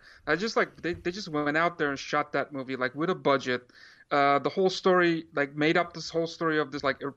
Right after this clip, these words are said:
Iranian director, another Iranian director trying to make, like, an American genre film. Uh, I don't know what the hell that's about, but, um,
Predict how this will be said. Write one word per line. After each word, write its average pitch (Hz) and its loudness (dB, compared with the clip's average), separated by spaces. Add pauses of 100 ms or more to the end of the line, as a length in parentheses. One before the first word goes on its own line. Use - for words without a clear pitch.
(140)
Iranian 143 0
director, 135 -2
another 160 0
Iranian 131 0
director 123 -4
trying 131 -4
to 127 -10
make, 123 -6
like, 123 -6
an - -12
American 127 -2
genre 123 -2
film. 120 -8 (720)
Uh, 135 4
I 139 0
don't 151 2
know 139 2
what 131 -2
the 127 -6
hell 127 -2
that's 143 0
about, 120 -8
but, 143 2
um, 139 2